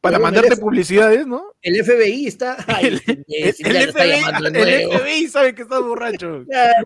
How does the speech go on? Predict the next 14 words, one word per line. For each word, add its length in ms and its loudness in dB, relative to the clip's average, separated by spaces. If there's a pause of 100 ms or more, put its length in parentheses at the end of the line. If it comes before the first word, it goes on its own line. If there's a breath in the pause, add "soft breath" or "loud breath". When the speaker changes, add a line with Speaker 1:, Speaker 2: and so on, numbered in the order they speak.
Speaker 1:
Pero 200 4
uno 80 4
Speaker 2:
claro. 140 2
Speaker 1:
tiene 180 2
que 100 0
decir, 280 -4
"Estoy 240 -12
borracho, 380 -14
perdón. 380 -16 (420 soft breath)
Perdón, 240 -14
estoy 160 -10
borracho". 380 -12
<laughs> 720 -10 (220)
Speaker 2:
No, 220 0